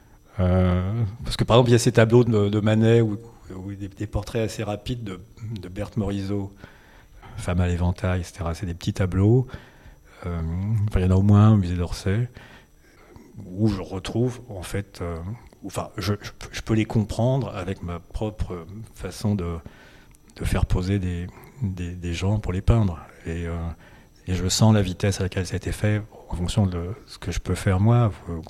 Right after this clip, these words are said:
où, où je, je vois comment le temps que ça a peut-être pris. Enfin, disons que je, je peux me projeter dans le moment de, de ces peintures, par exemple. Et, et en retour, je peux me reprojeter, moi, quand je refais une peinture. Enfin,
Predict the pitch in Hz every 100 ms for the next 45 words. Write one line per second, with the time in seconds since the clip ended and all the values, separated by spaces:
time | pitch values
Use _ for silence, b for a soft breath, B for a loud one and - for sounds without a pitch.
0 | - 87 82 85 85 82 82 82 90 92
1 | 87 85 87 - _ - - 87 - 98
2 | 90 - - _ - - - - 117 120
3 | - 87 90 110 117 104 90 B B B
4 | B - - 143 127 120 107 143 147 104
5 | 107 110 127 120 95 92 87 110 104 98
6 | 101 90 90 - 85 82 85 - - B
7 | B B B B B _ _ 90 92 92
8 | 90 92 95 92 92 147 156 160 - -
9 | 101 98 90 82 90 - 90 - 127 113
10 | 104 101 92 95 92 92 82 - 87 82
11 | 78 - 117 127 113